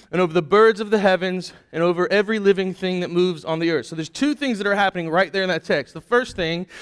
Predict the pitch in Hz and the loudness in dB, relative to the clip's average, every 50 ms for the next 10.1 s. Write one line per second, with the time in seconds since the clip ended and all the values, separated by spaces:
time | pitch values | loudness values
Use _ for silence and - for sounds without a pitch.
0 | - - - - 160 165 143 123 202 202 214 226 233 220 196 - - - - 226 | -20 -18 -4 -4 -2 -2 0 2 4 4 4 4 2 0 -2 -4 -6 -2 0 2
1 | 240 254 262 262 240 202 196 185 185 185 - - _ _ _ _ _ _ _ _ | 2 4 4 2 2 2 2 2 2 0 -4 -10 _ _ _ _ _ _ _ _
2 | - 160 160 165 - - - - 220 208 - 214 208 196 - 165 165 165 156 156 | 0 2 2 2 0 -2 0 0 0 0 0 -4 -6 -4 -2 0 0 2 4 4
3 | 151 151 160 143 - _ _ _ _ 165 165 160 - 170 165 156 151 156 151 - | 2 2 0 -4 -10 _ _ _ _ -8 -8 -6 -4 -2 0 0 0 -2 -2 -6
4 | - 107 95 90 _ _ _ _ _ _ _ _ _ 135 156 196 240 262 254 220 | -12 -14 -18 -20 _ _ _ _ _ _ _ _ _ -4 0 2 4 6 4 4
5 | 185 170 208 226 233 185 165 165 143 - 160 165 151 147 - - 147 123 107 90 | 6 6 4 4 4 2 -2 -2 0 2 2 2 2 0 -2 -6 -10 -10 -10 -14
6 | _ - - - _ _ _ _ _ _ _ _ _ _ _ - 185 185 190 196 | _ -20 -20 -20 _ _ _ _ _ _ _ _ _ _ _ -2 0 2 2 2
7 | 190 180 - 170 165 160 190 - 226 196 202 180 196 175 185 175 180 185 170 175 | 0 -2 -6 -10 -6 -4 -2 2 2 2 2 0 -4 -6 -6 -4 0 0 0 0
8 | - - 180 151 - - 165 170 175 170 - 170 160 165 160 165 175 190 185 190 | 0 -2 -6 -6 -6 -4 -4 -4 -2 -4 -4 -4 -4 -2 -2 -2 -4 -4 -4 -6
9 | 170 165 175 - 202 190 190 185 190 202 208 208 202 202 196 190 170 180 170 170 | -6 -4 -6 -4 -4 -4 -2 0 2 2 2 2 0 0 0 0 0 0 0 0
10 | 156 147 | -2 -6